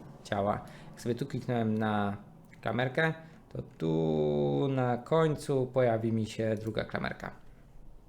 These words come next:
Em, co będziemy chcieli,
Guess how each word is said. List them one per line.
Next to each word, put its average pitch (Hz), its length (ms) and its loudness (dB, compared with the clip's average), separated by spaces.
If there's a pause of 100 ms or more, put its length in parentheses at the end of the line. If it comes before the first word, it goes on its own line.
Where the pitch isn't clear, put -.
(1500)
Em, 120 480 2 (1120)
co 190 240 6
będziemy 147 360 4
chcieli, 131 580 0